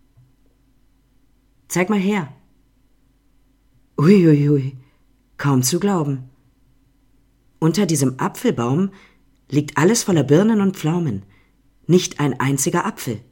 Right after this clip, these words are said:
Fragen tauchen auf. Sie meandern durchs Gehirn, leiern ihr Warum? Warum? Aber keine Antwort weit und breit.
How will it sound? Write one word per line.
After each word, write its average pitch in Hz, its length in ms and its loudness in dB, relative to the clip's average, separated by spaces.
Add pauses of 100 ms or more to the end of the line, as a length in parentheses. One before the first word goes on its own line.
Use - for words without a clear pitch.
(1080)
Fragen 151 500 -4 (840)
tauchen 131 320 -4
auf. 117 380 -8 (840)
Sie 156 180 0
meandern 175 560 2
durchs 147 260 0
Gehirn, 143 500 -2 (540)
leiern 175 360 2
ihr 147 360 -2 (540)
Warum? 139 460 -8 (760)
Warum? 170 600 -6 (1120)
Aber 120 180 -6
keine 131 320 -6
Antwort 127 480 -8
weit 107 200 -12
und 104 160 -14
breit. 107 360 -14